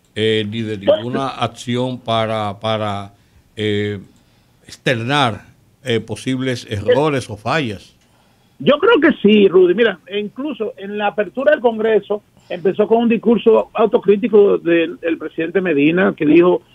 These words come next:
Speaker 2: que no éramos la mejor versión de nosotros, dijo además que fallamos, que, que descuidamos. Sí, si lees la pieza o de ese discurso,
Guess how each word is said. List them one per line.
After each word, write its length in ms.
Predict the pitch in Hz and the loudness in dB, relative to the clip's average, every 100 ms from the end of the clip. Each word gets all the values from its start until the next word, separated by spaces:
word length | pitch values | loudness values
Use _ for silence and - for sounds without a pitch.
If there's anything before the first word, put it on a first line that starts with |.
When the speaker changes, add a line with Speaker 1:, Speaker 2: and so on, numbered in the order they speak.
| _ _ | _ _
Speaker 2:
que 100 | 156 | -6
no 600 | 160 156 170 170 175 165 - | -2 2 4 4 2 0 -2
éramos 400 | - 165 170 165 | 0 2 2 4
la 80 | 165 | 4
mejor 240 | 156 147 165 | 4 4 4
versión 360 | 165 - 170 | 4 4 2
de 80 | 170 | 2
nosotros, 800 | 160 151 156 147 156 156 156 151 | 2 2 4 4 4 2 4 4
dijo 240 | 160 175 | 4 4
además 320 | 180 165 165 165 | 4 4 2 0
que 180 | 175 | 0
fallamos, 480 | - 165 147 156 160 | 0 0 2 2 0
que, 120 | 156 - _ _ | -6 -8 _ _
que 260 | - 175 175 175 | 0 2 2 0
descuidamos. 1000 | 170 170 170 175 165 160 165 165 165 156 | 2 2 4 6 6 4 2 0 -4 -8
Sí, 300 | 214 247 220 180 | -8 -6 -8 -4
si 100 | 180 | -4
lees 500 | 190 247 262 247 254 | -2 -2 -2 -4 -6
la 160 | 220 | -8
pieza 540 | 202 202 202 190 196 196 | -8 0 0 0 -4 -4
o 200 | 175 - _ _ _ | -4 -8 _ _ _
de 220 | - 165 | -4 -2
ese 340 | 156 233 185 165 | -2 -2 0 2
discurso, 680 | 175 - 170 156 - 156 | 2 4 4 4 0 -2